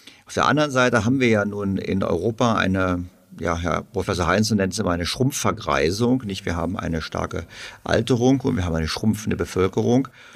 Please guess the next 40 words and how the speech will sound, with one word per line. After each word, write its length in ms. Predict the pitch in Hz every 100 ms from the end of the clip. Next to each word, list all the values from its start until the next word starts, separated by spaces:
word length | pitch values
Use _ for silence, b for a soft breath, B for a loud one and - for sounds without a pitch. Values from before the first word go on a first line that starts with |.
| B B
Und 120 | 101
auf 80 | 95
der 120 | 90
anderen 200 | 92 120
Seite 180 | 113 104
haben 100 | 107
wir 80 | 107
vor 140 | 107
unseren 320 | 107 104 98
Toren 400 | 92 104 107 104
eben 280 | 92 98 101
doch 140 | 95 95
eine 140 | 92
sehr 160 | 92 90
dynamische 480 | 87 85 98 92
demografische 580 | 113 87 - 78 85 -
Entwicklung, 360 | 82 82 87 80
namentlich 320 | 73 80 78
in 80 | 80
Afrika. 560 | - - - 85 90 - - B B B B
Ich 140 | - -
meine, 260 | 107 107
jetzt 200 | 101 -
kann 100 | -
man 160 | 110 104
sagen, 720 | 95 92 87 90 92 90 80 -
man 160 | 85
macht 160 | 87 -
die 80 | -
Schotten 340 | - 87 87
dicht, 300 | 107 147 -
wahrscheinlich 340 | - 95 87 82
nicht 160 | 80
ganz 380 | 87 78 - -
realistisch, 560 | 82 82 123 - 123 -
vor 120 | 78
allem 180 | 80 87
auch 100 | 82
nicht, 420 | 80 - - -
äh, 200 | -